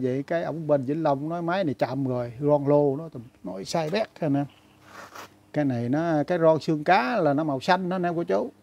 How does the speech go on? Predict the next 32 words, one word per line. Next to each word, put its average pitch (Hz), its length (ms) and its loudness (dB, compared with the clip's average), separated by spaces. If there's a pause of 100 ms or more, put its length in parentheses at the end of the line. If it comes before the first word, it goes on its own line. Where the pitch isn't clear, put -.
(100)
Ông 160 160 -10
nói 180 120 -6
ron 151 200 2
màu 127 200 0
vàng 131 280 2
mới 165 100 0
ghiên 151 300 2
mà 131 80 0
ý 170 140 0
ông 156 160 0
vậy 135 100 -2
màu 131 220 -4
vàng 135 240 0
là 127 60 -4
cái 165 120 -6
đời 131 160 0
sau. 165 360 4 (800)
Nhiều 123 120 -8
khi 156 180 -6
không 156 360 -4
anh 143 180 0
em 143 140 0
chưa 147 200 2
hiểu 139 180 0
biết 196 240 4
thì 131 100 -8
mình 123 180 -6
chia 147 220 2
sẻ 131 240 -2
thêm 147 260 -2
cho 151 120 -2
biết, 196 220 6